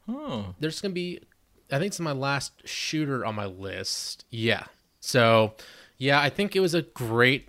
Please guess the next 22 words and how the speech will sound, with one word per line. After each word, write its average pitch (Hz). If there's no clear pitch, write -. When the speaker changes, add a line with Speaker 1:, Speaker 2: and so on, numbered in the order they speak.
Speaker 2:
uh, 120
change 113
to 120
the 113
Modern 107
Warfare 107
and 110
Call 117
of 104
Duty 110
formula. 107
The 110
story 156
was 139
good. 135
The 120
campaign 131
was 117
really 113
fun 120
and 107
engaging. 143